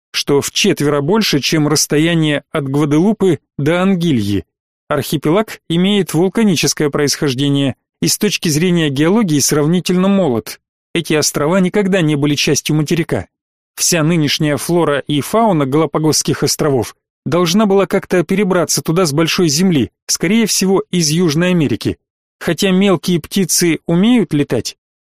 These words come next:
расстояние в шестьсот миль делает перелет очень редким событием. Редким, но вероятным. На Галапагосских островах живут вьюрки,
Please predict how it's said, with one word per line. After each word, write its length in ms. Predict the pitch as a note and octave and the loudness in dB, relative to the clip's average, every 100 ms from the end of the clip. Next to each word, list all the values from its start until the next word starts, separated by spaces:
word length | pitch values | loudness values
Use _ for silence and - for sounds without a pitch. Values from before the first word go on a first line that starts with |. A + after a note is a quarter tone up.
| _ | _
расстояние 680 | D3+ D3 - D3 D3+ G3+ F#3 | -4 -2 -2 0 2 2 2
в 60 | C#3+ | 0
шестьсот 500 | - E3 - F3 - | 0 0 0 0 0
миль 260 | E3 A3 - - | 0 0 -2 -4
делает 500 | C#3 B2 G3 G#3 - | -2 2 2 2 0
перелет 440 | F#3 E3 F3 - | 0 2 0 0
очень 360 | C#3 C#3+ - F#3+ | 0 2 2 2
редким 360 | D#3 D3 F3 | 2 0 -2
событием. 560 | D#3 F#3+ F3 - A#2 F#2+ _ _ - | 0 0 -2 0 -2 -2 _ _ -4
Редким, 640 | C3 C3+ D3 - A3+ A3+ - - | 0 2 0 0 2 2 0 -4
но 260 | F3 F#3+ | 0 2
вероятным. 720 | F#3 G#3 A3+ D#3 - D#3 D3 - _ _ - | 2 2 2 0 0 0 0 -2 _ _ -6
На 160 | E3+ E3+ | -2 0
Галапагосских 800 | E3+ E3+ F3+ F3 F3+ - D#3 - | 2 0 0 0 0 0 -2 0
островах 520 | D3 - D3 G3 C3 | -2 0 0 0 0
живут 340 | B2+ F#3+ F3+ | 0 0 0
вьюрки, 560 | C3 C#3+ D#3+ - B3 | 0 0 0 0 0